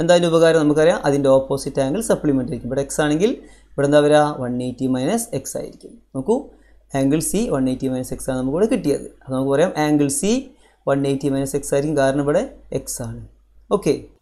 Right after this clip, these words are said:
അപ്പോൾ നമുക്ക് ഇനി ഈ ചോദ്യങ്ങളെല്ലാം തിരിച്ചു കൊണ്ടുവരാം. നോക്കൂ, എന്താ അപ്പോൾ നമ്മൾ ചെയ്തത്? ഇവിടെ എക്സ് ആണെങ്കിൽ ഈ ആംഗിൾ വൺ എയ്റ്റി മൈനസ് എക്സ് ആയിരിക്കും. ഇനി ഇവിടെ വൺ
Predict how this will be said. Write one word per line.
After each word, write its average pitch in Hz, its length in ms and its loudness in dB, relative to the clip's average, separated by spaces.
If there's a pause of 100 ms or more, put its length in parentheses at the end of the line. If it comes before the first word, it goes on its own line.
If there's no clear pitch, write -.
അപ്പോൾ 240 160 6
നമുക്ക് 220 200 4
ഇനി 202 120 2
ഈ 196 80 -2
ചോദ്യങ്ങളെല്ലാം 170 420 4
തിരിച്ചു 147 260 -2
കൊണ്ടുവരാം. 139 460 2 (1200)
നോക്കൂ, 185 200 2 (160)
എന്താ 190 160 4
അപ്പോൾ 180 140 2
നമ്മൾ 160 200 -2
ചെയ്തത്? 147 260 6
ഇവിടെ 175 200 4
എക്സ് - 240 -2
ആണെങ്കിൽ 120 300 -2 (680)
ഈ 170 100 -2 (140)
ആംഗിൾ 147 260 4
വൺ 139 160 2
എയ്റ്റി 143 220 -2
മൈനസ് 151 220 0
എക്സ് - 180 -2
ആയിരിക്കും. 170 300 0 (640)
ഇനി 196 140 4 (120)
ഇവിടെ 220 260 6
വൺ 170 100 4